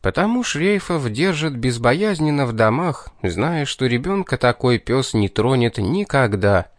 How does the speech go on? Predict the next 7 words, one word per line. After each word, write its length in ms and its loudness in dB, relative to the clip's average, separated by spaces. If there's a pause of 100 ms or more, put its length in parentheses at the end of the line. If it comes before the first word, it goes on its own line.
(380)
Наоборот, 680 2
всегда 560 -2
защищать 600 -2
будет, 420 -4
как 200 -2
своего 460 0
щенка. 600 2